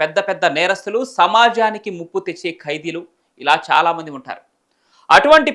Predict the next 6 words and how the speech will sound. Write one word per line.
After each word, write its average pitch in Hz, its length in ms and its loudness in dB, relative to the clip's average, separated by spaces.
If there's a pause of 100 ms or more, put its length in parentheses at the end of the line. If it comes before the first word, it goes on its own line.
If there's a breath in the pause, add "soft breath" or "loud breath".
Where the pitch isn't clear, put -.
పరిస్థితిలో 170 480 -2 (220)
భద్రతా 220 440 -6
కెమెరాలతో 185 480 -4
పాటుగా 151 320 2 (440)
భద్రతను 226 460 2
అందించే 202 320 -6